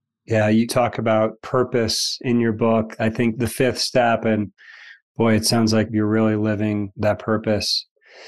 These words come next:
What are some trends that you're seeing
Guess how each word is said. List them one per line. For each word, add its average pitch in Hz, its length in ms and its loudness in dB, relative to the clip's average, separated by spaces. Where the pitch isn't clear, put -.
What 160 260 2
are 240 140 4
some 127 600 2
trends 120 560 0
that 117 200 0
you're 110 200 4
seeing 107 760 0